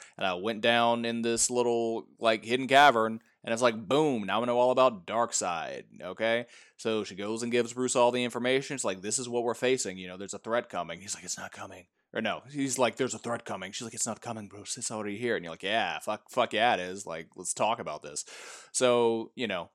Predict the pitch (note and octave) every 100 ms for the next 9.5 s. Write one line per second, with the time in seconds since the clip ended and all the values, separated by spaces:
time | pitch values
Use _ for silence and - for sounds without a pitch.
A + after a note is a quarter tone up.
0 | - B2 C3 C3+ C3+ C3 B2+ B2+ B2 A#2+
1 | A#2 G#2 G#2 G2 A2 G#2+ - G2+ F#2 -
2 | G#2 G2+ F#2+ F#2 F#2 F#2 C#3+ D3+ D3 C#3+
3 | G#2 F2 G2 G#2 G2 F2 - - - -
4 | A2+ A#2+ G#2+ G#2 A2+ A2+ G#2 G2 A#2 B2
5 | B2 B2 A#2+ G#2 F#2 F#2+ A#2 A#2 A#2 A#2+
6 | A2 F#2 F2 A2 A2 A2 G#2+ G#2+ G#2+ F#2
7 | E2+ G#2 A2 A2 A2 G#2+ G#2+ G#2 F#2+ E2
8 | G#2 A#2+ A#2 A#2 B2 B2 B2+ B2+ A#2+ _
9 | - G2+ F#2+ F2+